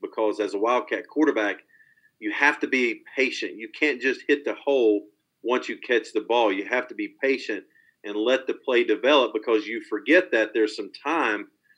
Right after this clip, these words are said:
that elapses from a quarterback receiving the snap and handing it to the running back conventionally. So in a Wildcat formation, the Wildcat quarterback has to buy that time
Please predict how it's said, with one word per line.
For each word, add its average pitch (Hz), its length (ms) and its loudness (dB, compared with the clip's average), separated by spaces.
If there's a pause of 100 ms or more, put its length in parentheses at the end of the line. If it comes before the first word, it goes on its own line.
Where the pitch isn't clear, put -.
(140)
that 113 160 4
elapses 117 720 2
from 107 180 -4
a - 40 -8
quarterback 120 520 0 (440)
receiving 156 400 4
the 127 100 -2
snap 127 380 0
and 101 100 -6
handing 139 420 0
it 113 140 -4
to 120 100 -2
the 110 80 4
running 127 300 2
back 110 260 0
conventionally. 104 640 0 (400)
So 117 240 4
in 107 80 2
a 104 40 4
Wildcat 135 520 4
formation, 113 580 -2
the 104 60 -2
Wildcat 120 440 -2
quarterback 147 440 2
has 113 200 -2
to 107 100 -8
buy 120 300 2
that 110 320 0
time 135 420 -2